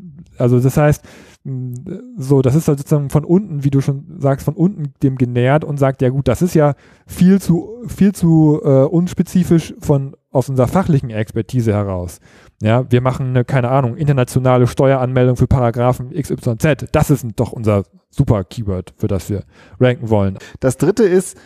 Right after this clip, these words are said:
Speaker 2: wenn man sozusagen schon ein bisschen in die Keyword-Recherche eingestiegen ist, und das haben wir jetzt auch, ähm, se-, haben wir auch schon gesehen, dass dann gesagt wird, ja, boah,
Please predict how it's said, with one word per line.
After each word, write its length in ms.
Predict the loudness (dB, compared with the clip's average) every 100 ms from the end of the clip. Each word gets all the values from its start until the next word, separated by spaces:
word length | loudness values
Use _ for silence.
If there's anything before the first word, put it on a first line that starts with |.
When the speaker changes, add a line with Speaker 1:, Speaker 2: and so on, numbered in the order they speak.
| _ -2
Speaker 2:
wenn 240 | 0 2
man 220 | 0 0
sozusagen 560 | -2 -2 0 2 2 0
schon 420 | -2 -4 -4 -10 -4
ein 200 | -2 0
bisschen 360 | 0 0 -2
in 140 | -2 -2
die 140 | -2
Keyword-Recherche 680 | 0 0 0 0 0 0 0
eingestiegen 600 | -6 -4 -6 -6 -10 -8
ist, 400 | -6 -6 -6 -14 _ _ _ _ _ -12
und 180 | -4 0
das 120 | 0 0
haben 160 | 0
wir 80 | 2
jetzt 200 | 2 2
auch, 260 | -2 -2 -4
ähm, 500 | 0 2 0 -4 -20 _
se-, 280 | -4 0 0 0
haben 140 | 0
wir 100 | 2
auch 80 | 0
schon 180 | -4 -4
gesehen, 340 | -2 0 0
dass 160 | 0 -2
dann 200 | -4 -2
gesagt 260 | 0 0 -2
wird, 220 | -6 -8
ja, 340 | -6 -4 -4
boah, 480 | -6 -2 -2 -2 -8